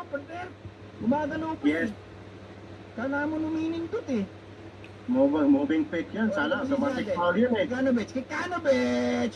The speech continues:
Speaker 1: Wala! Ayan!
Speaker 2: Yes,
Speaker 1: Wala.
Speaker 2: yes.
Speaker 1: Nakuha nito po si Andre Robertson. Robertson, inakap na ang bola. This is ours. Kapit tayo. Important offensive play para po sa Pilipinas. Jordan Heading. Wala akong gumagalaw.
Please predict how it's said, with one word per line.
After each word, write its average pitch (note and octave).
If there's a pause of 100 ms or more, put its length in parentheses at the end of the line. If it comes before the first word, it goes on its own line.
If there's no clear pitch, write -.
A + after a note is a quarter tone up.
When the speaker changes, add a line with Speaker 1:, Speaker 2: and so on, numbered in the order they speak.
Speaker 1:
Wala! D4+ (180)
Ayan! C#4+
Speaker 2:
Yes, A#3
Speaker 1:
Wala. -
Speaker 2:
yes. C#4
Speaker 1:
Nakuha C4+
nito C4+
po C4
si C4
Andre C4
Robertson. B3+
Robertson, G#3+
inakap F#3+
na F#3
ang F3+
bola. E3
This F#3+
is G3+
ours. G3+ (880)
Kapit -
tayo. F#3+ (160)
Important C4 (200)
offensive A3
play A#3
para A3
po G#3
sa G#3+
Pilipinas. G#3+ (1600)
Jordan D#3+
Heading. F#3+ (3000)
Wala -
akong D4+
gumagalaw. G3